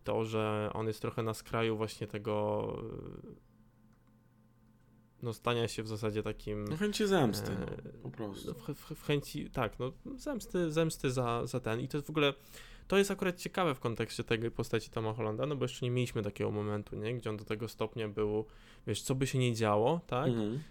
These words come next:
Speaker 1: On nie miał takiego momentu, że, że, że do tego stopnia chciał na przykład się na kimś zemścić i,
Speaker 2: Mhm.
Speaker 1: i do tego,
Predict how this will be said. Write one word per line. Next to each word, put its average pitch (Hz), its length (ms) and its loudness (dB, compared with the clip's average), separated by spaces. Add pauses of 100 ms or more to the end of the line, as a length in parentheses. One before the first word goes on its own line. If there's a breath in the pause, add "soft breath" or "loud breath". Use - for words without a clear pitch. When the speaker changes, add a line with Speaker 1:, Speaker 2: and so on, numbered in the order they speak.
(120)
Speaker 1:
On 113 180 -2
nie 120 100 2
miał 113 120 4
takiego 113 260 2
momentu, 113 360 2
że, 110 420 2
że, 113 280 -2
że 113 120 -2
do 110 100 -4
tego 113 260 0
stopnia 107 400 -2 (140)
chciał 107 220 -2
na 104 100 -2
przykład - 240 -14
się 113 140 -4
na 107 140 -2
kimś 107 240 -4
zemścić 110 600 -2
i, 135 40 4
Speaker 2:
Mhm. 120 260 4
Speaker 1:
i 101 80 -8
do 107 120 -6
tego, 107 240 -8